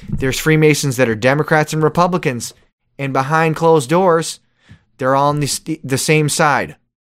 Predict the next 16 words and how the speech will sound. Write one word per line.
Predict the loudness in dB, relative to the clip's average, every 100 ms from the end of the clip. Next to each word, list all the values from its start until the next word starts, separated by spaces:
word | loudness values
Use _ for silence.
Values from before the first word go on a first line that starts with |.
| _ _ _ _ _
Okay? | -10 -4 -4 -4 -8 _ _ _ _
It's | -6 -2
all | 0 0
a |
show. | -2 0 0 -2 -6 _ -12
It's | -6 -2
an |
illusion | 0 2 2 0
of | -2
democracy. | 0 0 0 0 -6 -6 -10 -14 _ _ _ _ _ _ _
The | -6
two-party | -4 0 2 2
system | 2 0 0 -2
is | -2
a | -2
farce. | 2 2 2 -4 -10